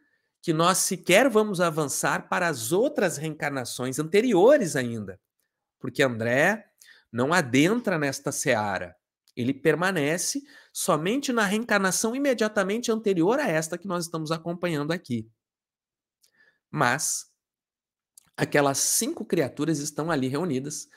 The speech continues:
para um processo de resgate. O que acontece? Entretanto, Ildeu, seduzido pelos encantos da jovem Mara, moça leviana e inconsequente,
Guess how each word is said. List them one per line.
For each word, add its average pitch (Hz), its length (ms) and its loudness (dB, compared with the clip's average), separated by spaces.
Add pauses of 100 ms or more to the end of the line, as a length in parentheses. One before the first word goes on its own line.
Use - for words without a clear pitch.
(380)
para 117 140 -4
um 120 100 -6
processo 135 580 2
de 131 100 -6
resgate. 147 680 -6 (560)
O 277 80 0
que 233 140 2
acontece? - 760 -4 (2750)
Entretanto, 131 800 0 (1200)
Ildeu, 123 720 2 (640)
seduzido 165 840 2
pelos 160 340 0
encantos 156 600 -2
da 123 180 2
jovem 160 460 0
Mara, 117 680 -4 (540)
moça 156 460 6
leviana 131 580 2
e 156 40 0
inconsequente, 131 1080 -6